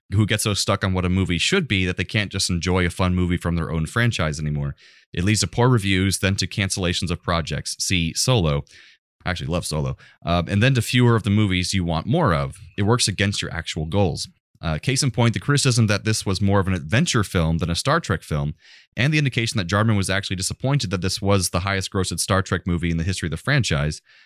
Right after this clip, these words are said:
Uh, the other side of that coin is that this movie was solidly reviewed by audiences as an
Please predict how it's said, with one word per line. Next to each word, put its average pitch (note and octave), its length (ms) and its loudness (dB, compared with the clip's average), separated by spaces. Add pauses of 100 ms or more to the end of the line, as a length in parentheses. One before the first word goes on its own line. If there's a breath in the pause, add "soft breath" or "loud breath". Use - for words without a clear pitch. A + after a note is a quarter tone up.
(240 soft breath)
Uh, E2+ 260 0
the G2+ 80 2
other D3 120 2
side A#2 160 0
of G2+ 80 -4
that G2 160 -2
coin F2+ 240 2
is F2+ 80 0
that F#2 120 -2
this G2 140 -2
movie G2+ 220 4
was F2 180 -2
solidly A2 320 0
reviewed F2 380 0
by E2 120 0
audiences F2 560 0
as E2 80 -2
an E2+ 140 -2